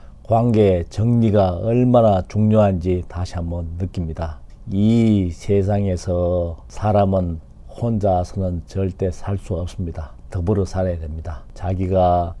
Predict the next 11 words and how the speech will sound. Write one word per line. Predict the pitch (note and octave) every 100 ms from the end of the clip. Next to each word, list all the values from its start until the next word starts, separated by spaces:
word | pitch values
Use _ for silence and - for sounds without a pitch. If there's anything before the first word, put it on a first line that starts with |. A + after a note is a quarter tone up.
| -
지금까지 | - G#2 F#2+ F#2 F#2+
공부하고 | F2+ G2 F#2 F#2 G2+ G#2+ F2+ F2+ E2+ - - - -
모든 | - F2 F#2+ G2+ G#2
것을 | G2+ - G2 F#2 F2+ -
쌓고 | - - A2 - - F#2+ E2 - -
좋은 | - G#2+ A2
직장에 | G2 G2+ G#2+ G2+ F#2
들어가서 | - F#2+ F#2+ F#2+ - F2+ E2+ - - -
또 | G2+ G2 F#2
관계하는 | - A2 G2+ F#2+ G2
사람들이 | F#2+ F#2 F2 F#2 G#2 G2+